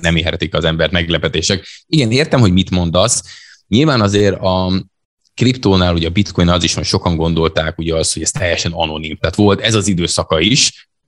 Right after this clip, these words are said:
hozzáteszem, máig tart szerintem egy pár embernél, és pontosan ezért a bűnözők, vagy pedig akár a, akik mondjuk ezt a Silk Roadot használták annak idején, tehát hogy különböző, ugye,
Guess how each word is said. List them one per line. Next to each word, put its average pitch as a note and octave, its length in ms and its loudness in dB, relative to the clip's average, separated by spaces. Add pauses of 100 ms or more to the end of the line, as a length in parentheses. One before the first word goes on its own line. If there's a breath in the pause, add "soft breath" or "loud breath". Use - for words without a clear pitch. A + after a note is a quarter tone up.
(440)
hozzáteszem, F2+ 520 0
máig F2 280 2
tart E2+ 220 -4
szerintem E2 320 -2
egy D#2+ 120 -4
pár E2+ 200 -4
embernél, C#3 580 4 (640 loud breath)
és A#2+ 100 -2
pontosan A#2+ 440 0
ezért A2+ 420 2 (280 loud breath)
a F2 140 0
bűnözők, A#2+ 640 4
vagy F2 160 -4
pedig E2 320 -4
akár D#2+ 360 -2
a, D#2 280 -4
akik D#2+ 400 -6
mondjuk D#2 360 -4
ezt - 240 -6
a D2+ 60 -2
Silk E2+ 320 0
Roadot D#2+ 280 0
használták D#2 640 -4
annak D#2 340 -4
idején, D#2 300 -2
tehát D2+ 220 -6
hogy D#2 140 -14
különböző, D#2 640 -4
ugye, D#2 320 -6